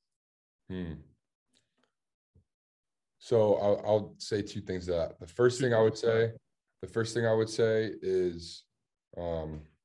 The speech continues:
I wanna say, one,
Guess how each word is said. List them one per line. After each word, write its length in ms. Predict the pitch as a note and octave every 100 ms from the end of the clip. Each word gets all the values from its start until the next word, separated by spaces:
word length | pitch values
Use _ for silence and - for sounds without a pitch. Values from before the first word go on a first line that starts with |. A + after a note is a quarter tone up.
| _ _ _ _ _ - _ _ _ _ - _ _ _ _ - - _ _ _ _ _ _ _ - - _ _ _ _ _ _ _ _ -
I 60 |
wanna 120 | A2 A2
say, 340 | A#2 G#2+ G2+ - - _ _ _ -
one, 480 | G#2 A2 C3+ C#3